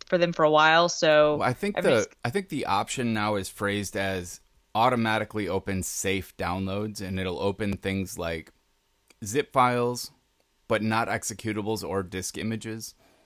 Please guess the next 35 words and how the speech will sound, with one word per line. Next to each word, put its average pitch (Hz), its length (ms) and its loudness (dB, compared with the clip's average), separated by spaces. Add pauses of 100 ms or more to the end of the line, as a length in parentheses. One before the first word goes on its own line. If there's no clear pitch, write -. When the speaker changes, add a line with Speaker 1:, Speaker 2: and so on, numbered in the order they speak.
(140)
Speaker 2:
It'll 110 220 2
open 110 260 2
J 85 220 -4
pegs 95 380 -4
for 98 240 -4
you. 101 280 -6 (1000)
I 120 60 -4
think 147 140 0
it's 120 100 -4
pretty 95 220 -4
picky 82 360 -8
about 78 280 -6
what 85 120 -6
it 80 160 -8 (540)
will 90 160 -6
actually 87 640 -6 (520)
Speaker 1:
Yeah, 226 180 6
that, 233 160 4
Speaker 2:
uh, - 40 -8
Speaker 1:
and 254 100 -2
that's 262 220 0
fair. 160 400 2
Although, 208 320 6
I - 20 6
mean, 190 360 -6 (120)
you 196 80 -8
know, 170 220 -2
on 180 140 0
the 170 80 -2
Windows 180 320 0
side, 160 180 -2
people 175 200 -2
have 170 60 -2
been 165 100 2
hiding 165 500 0